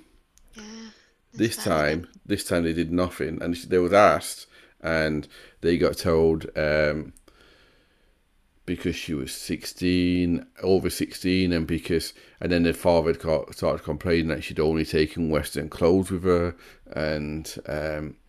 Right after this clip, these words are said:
Speaker 2: yeah, so they actually only got found out because one of the other daughters was arrested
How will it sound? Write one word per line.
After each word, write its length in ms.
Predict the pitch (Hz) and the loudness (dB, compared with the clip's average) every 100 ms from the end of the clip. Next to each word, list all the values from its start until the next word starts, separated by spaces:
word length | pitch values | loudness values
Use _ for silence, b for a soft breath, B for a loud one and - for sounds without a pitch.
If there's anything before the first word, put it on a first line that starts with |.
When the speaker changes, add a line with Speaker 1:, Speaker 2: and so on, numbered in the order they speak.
| b b b b b b b - | b b b b b b b -6
Speaker 2:
yeah, 320 | 82 76 71 | -2 0 -2
so 400 | - 90 90 87 b b b b b _ _ - | 2 4 4 2 b b b b b _ _ -2
they 140 | 123 | 4
actually 340 | 123 - 147 139 | 6 6 6 8
only 260 | 139 127 | 10 8
got 320 | 107 98 - - _ _ _ _ _ _ - | 8 8 8 2 _ _ _ _ _ _ -20
found 720 | - 92 95 85 - 78 87 - | -4 2 4 2 0 -6 -8 -6
out 480 | 82 82 60 67 - _ _ _ _ _ _ _ - | -4 -2 -4 -8 -10 _ _ _ _ _ _ _ -14
because 260 | 104 92 90 | -8 -6 0
one 120 | 104 | 2
of 120 | 117 | 4
the 120 | 113 110 | 4 4
other 140 | 104 | 4
daughters 760 | 95 104 107 - 64 71 - - _ _ - b b b b | 6 6 4 0 -4 -4 -8 -18 _ _ -20 b b b b
was 160 | 92 90 | -8 0
arrested 640 | 85 95 113 - - - | 2 4 2 0 -6 -6